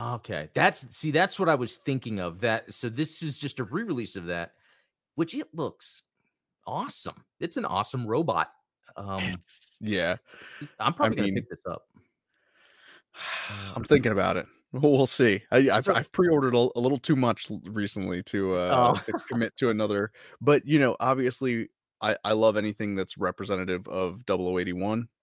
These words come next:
Speaker 2: Um,
Speaker 1: Yeah, I wanted to ask about that 'cause I even pulled up, like, yeah, it's introduced in double oh eighty-one. And so that's a game that you totally dig. Um,
Speaker 2: Yeah.
Speaker 1: and I need to get good.
Speaker 2: <laughs>
Speaker 1: Um, but was
Speaker 2: I
Speaker 1: that the
Speaker 2: mean,
Speaker 1: first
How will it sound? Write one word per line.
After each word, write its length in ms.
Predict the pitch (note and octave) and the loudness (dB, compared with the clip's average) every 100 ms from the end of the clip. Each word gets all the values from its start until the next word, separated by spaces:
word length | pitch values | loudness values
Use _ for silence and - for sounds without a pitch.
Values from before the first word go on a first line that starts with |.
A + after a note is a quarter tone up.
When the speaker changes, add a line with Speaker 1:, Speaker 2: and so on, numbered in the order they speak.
| _ | _
Speaker 2:
Um, 500 | F#2 E2+ F2 E2 E2 - _ _ | -4 -2 -2 -6 -10 -14 _ _
Speaker 1:
Yeah, 320 | C3+ C#3 C3+ B2 | -10 -6 -2 -2
I 60 | |
wanted 240 | C3+ D3+ C3 | 0 -2 -2
to 120 | A2+ | 0
ask 320 | C3 C3+ - | 0 -2 -4
about 280 | B2 G#2+ - | -2 -2 0
that 140 | G2+ | -4
'cause 100 | G2 | -2
I 60 | A2+ | 0
even 240 | C3 C3 | 0 -2
pulled 340 | A2 - A#2+ A#2+ | -4 -8 -2 2
up, 300 | A#2+ - _ | 2 0 _
like, 400 | B2 G2+ F#2+ - _ _ _ _ _ | 0 0 0 -6 _ _ _ _ _
yeah, 220 | C#3 B2 A#2 | 0 2 2
it's 280 | B2 - | -2 -2
introduced 640 | D3 C#3+ C3 C#3 D3+ - B2+ | -2 -2 -2 -2 -4 -2 -2
in 240 | A#2 A2 | -2 0
double 220 | A#2 A2 | -2 0
oh 120 | A2 G#2+ | 0 0
eighty-one. 300 | G2+ G2+ G2 | 0 -2 -2
And 120 | G2+ | -4
so 500 | - A2+ G#2+ G#2+ - | -2 0 0 -2 -6
that's 300 | B2 D3+ D3 | 0 0 0
a 60 | D3 | -4
game 340 | C#3+ C#3 C3+ A#2+ | -2 -2 -2 0
that 260 | G#2+ G#2+ _ _ _ - | -2 -4 _ _ _ -12
you 120 | C#3 | -10
totally 360 | B2 A#2+ G2 F2+ | -6 -6 -6 -8
dig. 440 | E2+ E2 E2 - _ _ _ _ | -6 -6 -6 -14 _ _ _ _
Um, 260 | F2+ F2 E2 | -4 -2 -2
Speaker 2:
Yeah. 60 | D#2+ A#2 | -4 -6
Speaker 1:
and 100 | G#2 | -4
I 80 | |
need 300 | G#2 G2 F#2 | -4 -6 -8
to 240 | - F2 E2+ _ _ _ _ _ G2+ | -10 -10 -10 _ _ _ _ _ -10
get 180 | G#2+ F#2 | -10 -6
good. 340 | G#2 F#2+ E2+ - _ _ - - | -4 -4 -6 -14 _ _ -20 -16
Speaker 2:
<laughs> 200 | F#3 G#2+ | -12 -2
Speaker 1:
Um, 400 | G#2 F3 F3 - - - - | 0 0 0 -10 -18 -18 0
but 180 | G3+ E3 | 2 4
was 140 | F3 | 6
Speaker 2:
I 60 | F3 | 6
Speaker 1:
that 100 | D3 | 6
the 80 | C#3+ | 4
Speaker 2:
mean, 100 | C3+ | 2
Speaker 1:
first 360 | B2 - _ | -2 -6 _